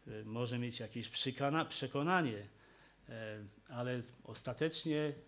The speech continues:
liczy się jedno pytanie, na które potrzebujemy zawsze odpowiedzieć. To pytanie zadaje apostoł Paweł kilka razy i brzmi ono: „Ale co mówi Pismo?”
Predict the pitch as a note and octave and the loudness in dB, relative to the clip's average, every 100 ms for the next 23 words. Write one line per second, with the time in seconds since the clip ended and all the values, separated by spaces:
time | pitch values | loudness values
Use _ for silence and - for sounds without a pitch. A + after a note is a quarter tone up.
0 | - D3 C3+ C#3 - B2+ A#2 C#3+ D#3 C#3+ | -8 -4 -2 0 0 0 4 2 4 0
1 | B2+ B2 C3 B2 B2 A2+ - B2+ A#2+ A#2+ | 0 -2 -2 -2 -2 -4 -4 -2 -2 -4
2 | - - A#2+ - A#2 B2 A#2+ A#2 G#2 B2+ | -10 -12 -8 -6 -4 -2 -2 -2 -2 -2
3 | B2+ - A#2+ - B2 A#2+ G#2 F#2 B2 F#3+ | -2 -2 -2 -4 -4 -4 -4 -2 0 0
4 | G3+ G3 F#3 C#3+ D#3 F3 D#3 D#3 - D3+ | 2 2 4 4 2 0 0 -2 0 0
5 | - C#3+ C#3 B2 B2+ A#2+ B2 B2+ A#2+ C3+ | 0 2 2 0 -4 -2 0 0 2 0
6 | C#3 B2+ A2 A2+ C3 B2 A#2 - C3+ D3 | 0 -6 -6 -2 0 0 -2 -4 -2 -2
7 | D3+ - D#3 D3+ C#3+ C3+ C3+ C3 - D3+ | 0 4 4 4 4 2 0 -6 -2 -2
8 | - - - - | -2 -4 -8 -14